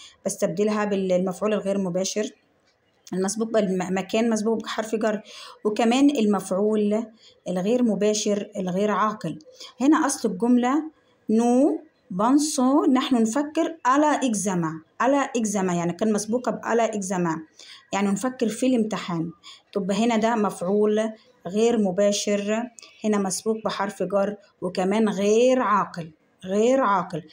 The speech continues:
فبستبدله بالجريك. إياغ طبعًا عندي باسي كومبوزي، شفت إياغ يعني باسي كومبوزي. شي سوفي، نو،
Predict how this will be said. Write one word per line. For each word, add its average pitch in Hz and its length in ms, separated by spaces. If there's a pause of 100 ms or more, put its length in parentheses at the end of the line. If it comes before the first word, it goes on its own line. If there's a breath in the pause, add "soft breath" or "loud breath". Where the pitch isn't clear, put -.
(200 loud breath)
فبستبدله 190 1120
بالجريك. 202 580 (680)
إياغ 240 460
طبعًا 214 320
عندي 208 260
باسي 208 260
كومبوزي، 190 420
شفت 247 300
إياغ 220 360
يعني 196 200
باسي 185 280
كومبوزي. 175 540 (520 loud breath)
شي 285 680
سوفي، 214 500 (480 loud breath)
نو، 247 400